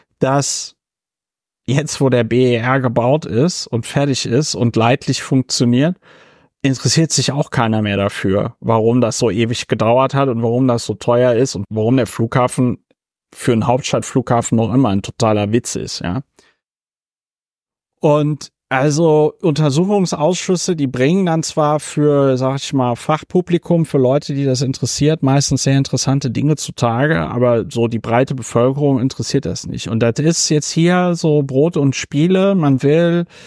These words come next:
das Thema Atomausstieg auf Teufel komm raus am Köcheln halten und man macht sich hier diesen Both Sides Journalismus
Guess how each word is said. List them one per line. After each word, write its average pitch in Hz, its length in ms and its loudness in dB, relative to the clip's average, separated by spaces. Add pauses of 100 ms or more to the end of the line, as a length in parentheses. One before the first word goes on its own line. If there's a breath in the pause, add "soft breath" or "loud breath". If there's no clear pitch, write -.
(340 loud breath)
das 135 260 0
Thema 170 560 2
Atomausstieg 165 880 -2
auf - 160 -6
Teufel 151 380 0
komm 131 260 2
raus 127 580 0 (840 soft breath)
am 123 220 0
Köcheln 165 520 0
halten 175 380 0
und 120 120 -4
man 127 160 2
macht 135 300 -2
sich - 140 -6
hier 165 560 0 (300)
diesen 139 640 2 (760)
Both 139 500 0
Sides 160 920 -2
Journalismus 160 1300 0